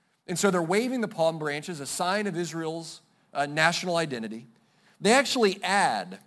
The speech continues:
uh, the, their, their quote of Psalm eighteen,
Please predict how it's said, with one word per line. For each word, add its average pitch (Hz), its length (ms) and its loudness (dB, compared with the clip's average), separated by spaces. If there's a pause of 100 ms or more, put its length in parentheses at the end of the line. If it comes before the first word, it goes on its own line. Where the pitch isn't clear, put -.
(100)
uh, 131 380 2
the, 160 200 -8 (200)
their, 156 220 -4
their 151 160 -4
quote 220 360 4
of 185 80 0
Psalm 175 400 2
eighteen, 165 640 -6